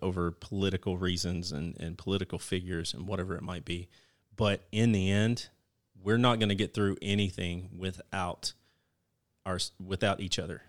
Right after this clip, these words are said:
We're going to have to be there for each other. We're gonna have to understand that, yes, we have differences,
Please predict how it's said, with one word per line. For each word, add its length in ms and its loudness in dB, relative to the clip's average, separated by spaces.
We're 120 -4
going 420 2
to 80 -2
have 240 -2
to 80 -2
be 180 -2
there 160 -2
for 240 -6
each 180 -4
other. 220 -4
We're 140 -8
gonna 300 2
have 360 -2
to 240 0
understand 680 -2
that, 80 -6
yes, 280 0
we 140 -2
have 240 -4
differences, 720 0